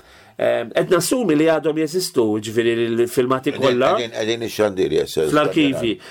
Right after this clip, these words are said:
Speaker 1: Ma kienx intilef xi wieħed minnhom jew
Speaker 2: Le, le, le, le, le, le.
Speaker 1: kollha,
Speaker 2: Le.
Speaker 1: ġifieri.
Speaker 2: Le,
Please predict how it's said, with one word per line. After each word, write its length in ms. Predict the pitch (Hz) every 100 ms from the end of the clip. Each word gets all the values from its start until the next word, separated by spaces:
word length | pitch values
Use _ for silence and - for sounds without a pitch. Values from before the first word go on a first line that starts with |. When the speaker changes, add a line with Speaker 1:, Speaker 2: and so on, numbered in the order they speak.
| -
Speaker 1:
Ma 140 | 139 151
kienx 220 | 185 175
intilef 340 | 160 147 135 123
xi 120 | 135
wieħed 320 | 139 123 123
minnhom 400 | 123 123 123 127
jew 80 | 127
Speaker 2:
Le, 100 | 95 90
le, 140 | 87
le, 140 | 85 80
le, 160 | 76
le, 140 | 71 69
le. 140 | 65
Speaker 1:
kollha, 300 | 151 147 123
Speaker 2:
Le. 80 | 65
Speaker 1:
ġifieri. 300 | 113 123 123 85
Speaker 2:
Le, 220 | 76